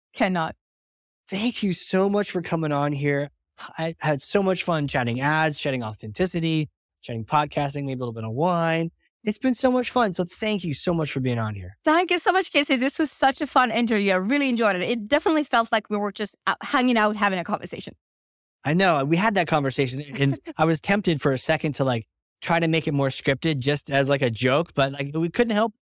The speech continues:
Speaker 2: ourselves. We just l-, launch into the
Speaker 1: <laughs>
Speaker 2: conversation and then time warp. I, I love the time warp that happens with podcasting. Sure enough, we find ourselves an hour later and we're like, "What just happened?"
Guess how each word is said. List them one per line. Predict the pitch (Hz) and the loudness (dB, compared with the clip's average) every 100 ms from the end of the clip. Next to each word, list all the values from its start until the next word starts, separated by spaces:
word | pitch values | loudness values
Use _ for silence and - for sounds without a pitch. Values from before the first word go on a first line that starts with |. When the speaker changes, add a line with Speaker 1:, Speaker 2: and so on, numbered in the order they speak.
| _ - | _ -2
Speaker 2:
ourselves. | 151 165 151 147 | 0 2 0 0
We | 147 | -4
just | 147 - 151 - | -6 -6 -16 -16
l-, | 151 135 | -12 -10
launch | 160 147 160 190 202 | -4 2 2 2 0
into | 180 | -2
the | 175 | 0
Speaker 1:
<laughs> | |
Speaker 2:
conversation | 170 160 - 156 143 151 | 0 0 0 -2 -2 -4
and | 139 | -2
then | 135 123 - _ _ - | -2 -4 -6 _ _ -10
time | - 175 208 208 | -2 0 0 -2
warp. | 180 156 156 - _ - | -2 -2 -4 -12 _ -6
I, | 131 143 | 0 0
I | |
love | 156 170 | 2 0
the | 160 | -2
time | - - 139 | -4 -4 -2
warp | 131 117 | -4 -6
that | 120 | -8
happens | 117 113 120 113 | -8 -8 -10 -10
with | 113 107 104 _ _ _ _ | -10 -10 -12 _ _ _ _
podcasting. | 127 127 117 - 113 - | -4 -2 -4 -8 -10 -10
Sure | - - | -4 2
enough, | 196 170 | 2 2
we | 151 | -2
find | 143 139 135 | -4 -2 0
ourselves | 127 135 123 117 110 - _ _ | 0 -2 -2 -4 -8 -16 _ _
an | 131 | -2
hour | 131 127 120 | 2 2 0
later | 120 117 117 | 0 0 0
and | 113 | -2
we're | 107 | -6
like, | 107 | -6
"What | 151 160 | -4 -4
just | 139 | -2
happened?" | 131 120 101 | -2 -4 -10